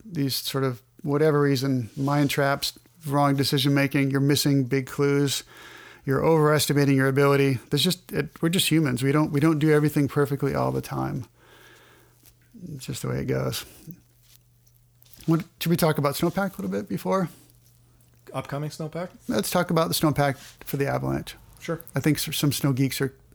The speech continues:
Speaker 2: Okay.
Speaker 1: questioning why this act-, I know I've seen comments
Speaker 2: Yeah,
Speaker 1: about
Speaker 2: yeah,
Speaker 1: that.
Speaker 2: let's just briefly sum it up.
Speaker 1: Yeah, and it's gonna be brief because the truth is we don't really know. There's, I know I've gotten some people asking exactly, like, "Why exactly did this accident happen? What was the weak layer? What was the snowpack?" And,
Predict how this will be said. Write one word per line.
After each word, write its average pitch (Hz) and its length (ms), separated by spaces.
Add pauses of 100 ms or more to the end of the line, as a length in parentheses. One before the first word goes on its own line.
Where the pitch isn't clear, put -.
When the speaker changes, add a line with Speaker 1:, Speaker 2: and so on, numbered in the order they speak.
(340)
Speaker 2:
Okay. - 80
Speaker 1:
questioning 147 460
why 151 160
this 165 180
act-, 139 220
I 165 80
know 180 140
I've 160 180
seen 151 180
comments 147 380
Speaker 2:
Yeah, 151 40
Speaker 1:
about 143 200
Speaker 2:
yeah, 147 60
Speaker 1:
that. 143 100
Speaker 2:
let's 135 240
just 123 200
briefly 120 360
sum 120 220
it 113 40
up. 120 100
Speaker 1:
Yeah, 156 360
and 196 100
it's 233 100
gonna 226 120
be 175 80
brief 147 280
because 160 200
the 160 80
truth 202 260
is 143 140
we 156 80
don't 151 180
really 143 160
know. 123 300 (160)
There's, 151 200 (280)
I 170 80
know 170 160
I've 135 80
gotten 156 220
some 151 440
people 185 300
asking 147 340
exactly, 151 580
like, 143 200
"Why 156 240
exactly 147 540
did 139 120
this 147 300
accident 143 400
happen? 143 340
What 156 140
was 165 120
the 147 120
weak 147 240
layer? 135 240
What 131 120
was 151 140
the 139 60
snowpack?" 139 560
And, 147 100